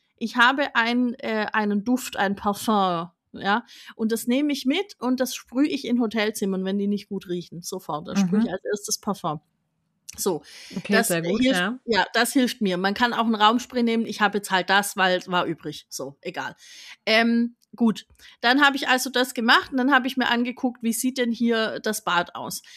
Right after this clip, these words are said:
Speaker 1: Jetzt ist quasi das Bett und an der einen Bettseite ist das Fenster und an der anderen Seite ein Duschvorhang.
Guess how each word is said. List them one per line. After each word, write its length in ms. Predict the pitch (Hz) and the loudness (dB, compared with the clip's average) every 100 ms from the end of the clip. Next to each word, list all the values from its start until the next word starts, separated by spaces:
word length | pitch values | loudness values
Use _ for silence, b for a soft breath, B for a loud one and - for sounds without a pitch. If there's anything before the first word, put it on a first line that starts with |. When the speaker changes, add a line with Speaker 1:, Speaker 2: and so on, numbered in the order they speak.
| B B _ _ _ _ | B B _ _ _ _
Speaker 1:
Jetzt 280 | 240 269 269 | 4 4 4
ist 280 | 349 359 - | -2 -2 0
quasi 400 | 302 302 302 254 | 4 4 2 0
das 240 | 220 - - | -2 -2 2
Bett 460 | 311 480 - - _ | 2 2 -6 -12 _
und 180 | 262 269 | -2 0
an 160 | 269 254 | 2 2
der 140 | 233 | 2
einen 300 | 262 349 381 | 0 0 0
Bettseite 540 | 285 302 - 294 277 285 | 2 0 2 2 2 0
ist 240 | 247 - | -4 -4
das 160 | 208 - | -6 0
Fenster 440 | 269 359 403 381 | 0 0 -2 -2
und 100 | 294 | 2
an 100 | 247 | 2
der 160 | 233 214 | 2 0
anderen 260 | 214 226 | 2 2
Seite 300 | 240 254 262 302 - | 2 2 2 -2 0
ein 320 | 302 320 277 | 2 2 2
Duschvorhang. 1040 | 320 381 466 - - 202 170 - 165 143 | 4 4 2 -2 0 4 4 2 -6 -8